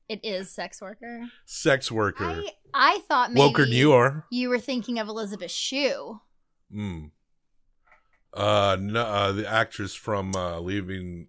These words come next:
Speaker 2: Las Vegas.
Speaker 1: What is the girl's name in this movie? Carrie Russell.
Speaker 2: Yeah.
Speaker 1: It took me a minute.
Speaker 2: Is that the Noxzema girl?
Speaker 1: Uh, maybe. She was in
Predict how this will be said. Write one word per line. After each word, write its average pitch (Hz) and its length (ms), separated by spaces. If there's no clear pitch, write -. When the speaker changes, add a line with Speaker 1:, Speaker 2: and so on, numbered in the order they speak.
Speaker 2:
Las 85 320
Vegas. 82 580
Speaker 1:
What 254 180
is 349 160
the 370 120
girl's 220 360
name 202 300
in 190 100
this 180 220
movie? 156 260
Carrie 254 320
Russell. - 440
Speaker 2:
Yeah. 104 220
Speaker 1:
It 494 220
took 508 240
me 453 160
a 320 60
minute. 269 580
Speaker 2:
Is 113 80
that 202 120
the - 80
Noxzema 127 580
girl? 135 380
Speaker 1:
Uh, 381 880
maybe. 269 320
She - 220
was 392 120
in 392 40